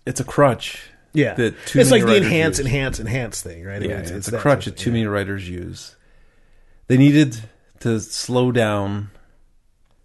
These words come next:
Speaker 1: the response
Speaker 2: Right.
Speaker 1: of the Navy.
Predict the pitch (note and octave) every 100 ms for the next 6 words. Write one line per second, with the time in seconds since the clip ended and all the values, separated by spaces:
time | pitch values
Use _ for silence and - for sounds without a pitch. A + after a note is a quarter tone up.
0 | _ _ _ - A2+ A2+ G#2 - A#2 F#2+
1 | F#2 G2 - - G2 F#2+ G2 G2+ G#2+ G2+
2 | E2+ F2 G#2+